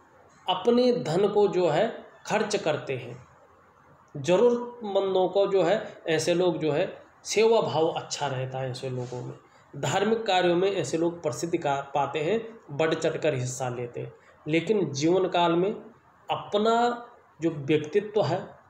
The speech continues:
वो सुंदर रूप से निखारते हैं और एक व्यापार में जो है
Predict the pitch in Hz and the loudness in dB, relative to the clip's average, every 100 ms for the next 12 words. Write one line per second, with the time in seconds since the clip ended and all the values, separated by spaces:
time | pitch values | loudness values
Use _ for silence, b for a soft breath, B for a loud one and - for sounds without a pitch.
0 | 151 127 - 202 208 180 143 139 - 143 | -8 -8 -6 -4 0 0 0 -4 -4 -4
1 | 135 131 131 127 160 131 156 - - - | -4 -4 -6 -4 -6 -6 -8 -14 -20 -20
2 | - 151 147 - 180 170 175 - 151 143 | -4 -2 -2 -4 -4 -4 -4 -18 -12 -2
3 | 139 139 170 170 170 165 165 165 | 0 2 2 2 2 0 -2 -2